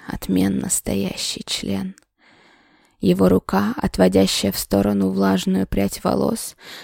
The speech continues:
чтобы губы могли коснуться шеи, замерла, не закончив движение, и сердце Али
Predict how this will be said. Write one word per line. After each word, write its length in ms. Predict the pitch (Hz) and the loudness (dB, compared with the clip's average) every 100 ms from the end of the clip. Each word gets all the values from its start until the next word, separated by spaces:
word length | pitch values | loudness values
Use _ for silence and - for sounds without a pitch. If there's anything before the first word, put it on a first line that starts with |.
| - | -10
чтобы 400 | - 185 180 180 | 0 2 4 2
губы 360 | 180 190 185 | 4 2 4
могли 380 | 185 185 180 180 | 2 2 2 0
коснуться 680 | - 180 - 202 190 - 180 | 0 -2 0 0 0 0 -2
шеи, 600 | - - 190 202 202 190 _ - - - | 0 2 2 2 0 -6 _ -20 -12 -4
замерла, 800 | 175 180 180 180 196 185 190 185 - | 2 4 6 4 4 2 0 -6 -2
не 180 | 185 | 2
закончив 600 | 180 175 - - 180 185 | 4 2 2 0 0 -2
движение, 760 | 180 180 175 180 180 190 190 190 _ - - | 0 2 2 4 2 2 -2 -6 _ -20 -16
и 220 | - 185 185 | 0 2 4
сердце 680 | - 196 190 180 - - - | 2 2 2 0 -4 -4 0
Али 360 | 202 190 - | 2 2 2